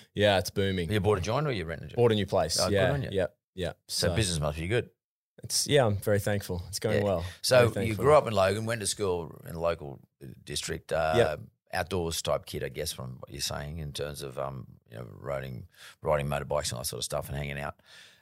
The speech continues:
Speaker 2: Uh, but school-wise, what's the deal?
Speaker 1: School, um, <sighs> I mean, I wasn't the brightest kid, to be honest. I had, I had a lot of drive in me in terms of what I did outside of sports, which I think, you know, taught me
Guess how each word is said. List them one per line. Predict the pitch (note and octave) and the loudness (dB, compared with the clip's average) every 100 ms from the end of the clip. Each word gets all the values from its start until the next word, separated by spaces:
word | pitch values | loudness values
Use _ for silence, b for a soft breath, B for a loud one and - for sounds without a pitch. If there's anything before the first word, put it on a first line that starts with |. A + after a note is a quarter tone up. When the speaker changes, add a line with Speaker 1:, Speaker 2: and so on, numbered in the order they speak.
| - | -4
Speaker 2:
Uh, | D2+ D#2 D2+ D2 - _ _ _ _ _ _ _ _ | 0 0 -2 -4 -10 _ _ _ _ _ _ _ _
but | - | -8
school-wise, | - F#2+ E2 A#1 A1 - | -6 -4 -2 -2 -4 -8
what's | D#2+ E2 | -10 -10
the | - | -10
deal? | C#2 B1+ - _ _ _ _ _ _ _ _ | -10 -10 -14 _ _ _ _ _ _ _ _
Speaker 1:
School, | - - F3 F3 A#3+ G#3 | 0 6 10 10 10 6
um, | D3 C#3 C3+ B2+ - | 4 6 6 4 0
<sighs> | - - - - | -2 0 -2 0
I | B2 | 4
mean, | B2+ B2 - | 4 4 4
I | A#2+ A2+ | 6 8
wasn't | A2 A2+ A2 - | 8 6 4 -2
the | G#2+ | -2
brightest | F#2+ G2 G#2 G#2+ - | 4 4 6 4 2
kid, | B2 E3+ | 0 0
to | - | 0
be | A#2 A2 | 2 2
honest. | A#2 E3 G#3 - - | 2 2 2 0 0
I | G2+ | 2
had, | G#2+ G2+ - | 2 0 0
I | |
had | F3+ | 4
a | E3 | 8
lot | C3+ | 8
of | A2 | 6
drive | A2+ G2+ A2 A2+ | 6 8 6 6
in | A2+ | 2
me | G#2+ | 0
in | G2+ | 0
terms | G#2+ G2 F#2+ | 2 2 2
of | F#2 | 0
what | F#2+ | 2
I | F#2+ | 0
did | F2 F2 | 0 0
outside | F2 F#2 F#2 | 2 0 -2
of | E2+ | 0
sports, | - - G#2+ G#3+ - | -2 0 0 0 -4
which | A2 | -4
I | G2+ | -4
think, | - G2 - | -4 -8 -8
you | G2 | -4
know, | F2 | -4
taught | F2 - D#2+ | -4 -4 -4
me | F2 E2+ | -4 -8